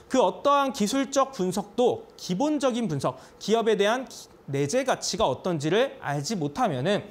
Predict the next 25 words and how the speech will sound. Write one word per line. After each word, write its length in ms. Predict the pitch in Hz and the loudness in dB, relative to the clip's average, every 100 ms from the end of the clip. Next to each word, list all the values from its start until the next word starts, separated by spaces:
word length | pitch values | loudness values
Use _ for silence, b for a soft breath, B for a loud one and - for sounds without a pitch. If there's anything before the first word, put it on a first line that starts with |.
| B B B | B B B
아무리 340 | 151 247 277 | 0 2 0
좋은 300 | - 196 311 | 0 0 0
차트여도 720 | - 269 269 208 175 247 302 B B | -2 -4 0 2 4 2 0 B B
주가가 680 | - 160 - 165 214 285 - - | -8 -4 0 2 2 2 -4 -8
무너지는 640 | 135 160 254 262 226 233 | -4 0 0 0 -2 -2
경우들이 340 | 165 135 139 | -2 -2 -2
많이 240 | 135 117 127 | -2 -2 -4
있습니다. 480 | 120 202 131 107 117 B B | -6 -4 -4 -4 -6 B B
그래서 220 | - 220 | -2 0
항상 640 | 226 320 339 214 196 139 - | 0 0 2 2 2 0 -4
기본적인 640 | 175 180 285 277 262 254 | -2 0 0 0 0 0
분석이 320 | 202 180 180 | -2 -2 -2
바탕이 480 | 185 143 - 196 214 | -4 -8 -6 -4 -2
되고 240 | 190 147 | -2 0
난 240 | 180 180 202 B B - | 2 0 -2 B B -16
다음에 720 | - 160 208 233 131 165 143 B B | -6 0 2 2 0 0 -2 B B
차트 300 | - 277 285 | -8 -4 -2
분석, 300 | 208 131 - | -2 -2 -2
기술적 480 | 180 190 262 277 - | -2 -2 -2 -4 -4
분석으로 340 | 160 156 156 | -4 -2 -2
넘어가야 380 | 127 135 175 180 | -2 0 0 0
되기, 300 | 147 131 139 B B B | -2 -4 -6 B B B
된다라고 440 | 147 185 180 180 | -2 2 2 2
설명을 380 | 180 254 277 233 | 0 0 0 0
드렸었고요. 720 | 147 175 - - - 139 165 | -2 -2 -4 -10 -2 0 0